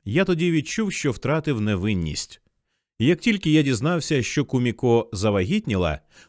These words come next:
у моїй пам'яті знову сплили ті жінки з животами в лікарняній чекальні. І ще якийсь особливий запах, не пригадую, чим там пахло. Та й чи пахло взагалі?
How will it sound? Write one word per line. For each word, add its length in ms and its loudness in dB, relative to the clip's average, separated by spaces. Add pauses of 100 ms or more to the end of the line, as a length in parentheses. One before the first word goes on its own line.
у 60 -2
моїй 300 2
пам'яті 640 -2
знову 480 0
сплили 540 -2
ті 200 -2
жінки 420 -2
з 60 -2
животами 600 -2
в 80 -2
лікарняній 600 -2
чекальні. 680 -2 (540)
І 160 0
ще 440 0 (280)
якийсь 500 0
особливий 640 0
запах, 600 -2
не 200 0
пригадую, 540 0
чим 240 -2
там 200 -2
пахло. 480 -2 (500)
Та 100 0
й 60 4
чи 180 -2
пахло 380 -2
взагалі? 600 0